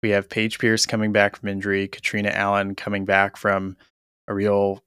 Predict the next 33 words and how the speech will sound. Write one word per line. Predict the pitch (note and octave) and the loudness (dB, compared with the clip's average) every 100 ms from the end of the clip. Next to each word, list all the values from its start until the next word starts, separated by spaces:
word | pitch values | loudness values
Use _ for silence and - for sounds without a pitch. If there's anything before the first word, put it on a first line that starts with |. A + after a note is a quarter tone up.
| - | -10
collapse | - G2+ F#2+ G2+ - | -4 0 2 0 -2
in | G#2 | -6
her | F#2+ G2 | -6 -8
form, | - G2+ G2+ G2 F#2+ G2 _ - | -6 -4 -2 -2 -6 -10 _ -2
Paul | A2 | 2
McBeth | A#2+ G#2 G#2+ A2 - | 2 2 4 4 2
coming | - A#2 A2+ | -4 0 2
back | A2 G#2+ | 4 2
from | - G#2+ | 0 -2
injury, | G#2 G2+ G#2 G#2 G#2 - _ _ A2+ | 0 0 0 0 -2 -8 _ _ -2
Eagle | A2+ | 2
McMahon. | G#2+ G#2 G#2+ G2+ G2+ G2+ G2+ - - | 2 0 0 2 2 0 -2 -8 -4
We | A#2+ | 0
have | G#2 A#2 C3+ | 4 4 4
these | B2 A2 | 2 0
players | - - A2+ A2+ A2+ G#2+ - | -2 0 4 4 4 4 0
who | - A2+ G#2 G2+ | 0 0 0 0
have | - G#2 | -2 -4
won | G2+ G2+ A2 G#2+ G2+ G2+ G2+ _ _ - | -2 0 2 2 2 -2 -6 _ _ -4
just | A2+ - - | 0 0 -2
a | A2 | -4
massive | G2+ G2+ A2 - A2+ - | -2 2 2 2 0 -2
proportion | G#2 - G#2+ - G2+ | -8 -4 -2 -2 -4
of | G2 - | -4 -4
the | G2+ | -6
events | F#2+ G2 G2 F#2+ - - | -2 -2 -2 2 2 0
in | G#2 | -6
the | F#2+ | -8
past | - A#2 A2+ F#2+ - - - _ _ _ _ - | 2 4 6 4 2 -2 -4 _ _ _ _ -2
who | A2 G#2 G2 | 0 0 0
have | A2+ G#2 | 0 2
been | G#2+ G2+ | 0 2
out | G#2+ A#2+ A#2 | 2 4 2